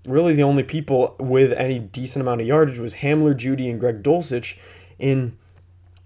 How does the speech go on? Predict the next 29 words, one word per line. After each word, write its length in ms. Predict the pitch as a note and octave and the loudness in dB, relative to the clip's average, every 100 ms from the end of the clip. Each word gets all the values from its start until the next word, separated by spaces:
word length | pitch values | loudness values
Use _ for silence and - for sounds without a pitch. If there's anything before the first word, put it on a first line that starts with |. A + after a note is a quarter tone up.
| - | -14
it 100 | A3 | -6
just 200 | D3+ D#3+ | -4 -2
seems 240 | D#3+ E3+ C#3+ | -2 -2 -2
just 180 | C3 | -4
so 260 | - C#3 - C3 | 0 0 0 -6
up 180 | C3 | -4
and 220 | A#2+ A2+ G2+ | -6 -6 -6
down 300 | A#2 E3 B2 | -4 -2 -2
with 120 | - | -4
them. 240 | - - - | -12 -16 -10
I, 120 | B2 | -4
I, 340 | - C3 B2 - | -2 -2 -2 -4
they 140 | C3+ | -2
hardly 440 | C3 - D#3+ D#3 - | -2 0 0 2 2
ever 240 | C3+ C#3 | 0 2
go 200 | B2+ B2 | 4 4
over 140 | A#2+ A#2 | 4 2
a 60 | |
hundred 260 | G#2 A2+ A2 | -4 -8 -6
yards. 260 | A2+ A#2 | -4 -4
They 60 | A2+ | -6
can't 240 | - E3 | -6 -2
get 160 | D#3+ - C3+ | -2 -4 -4
anybody 540 | C3+ C3 B2 B2 A#2 | -2 0 0 0 -2
to 100 | - | -6
have 260 | B2+ A#2 A2+ | -4 -4 -4
big 220 | C3 A2+ | -6 -6
games, 480 | A#2 A#2+ B2+ A#2 A2+ | -8 -6 -4 -4 -6
and 180 | G#2+ | -8